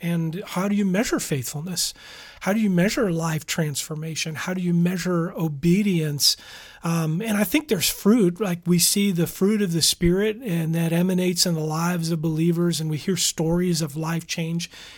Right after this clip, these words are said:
and transformation. But I think our success is gonna come down to, are we being faithful to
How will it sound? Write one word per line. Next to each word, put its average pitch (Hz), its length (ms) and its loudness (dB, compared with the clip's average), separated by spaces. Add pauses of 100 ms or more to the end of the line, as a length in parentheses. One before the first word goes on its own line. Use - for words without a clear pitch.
(120)
and 160 100 -4
transformation. 160 880 -2
But 156 240 0 (1080)
I 185 120 -2
think 240 240 -2
our 170 120 0
success - 560 2
is 226 160 4
gonna 208 180 2
come 190 260 0
down 175 320 2
to, 170 240 0
are 160 140 0
we 214 220 4
being 208 260 2
faithful 214 840 -4
to 165 600 0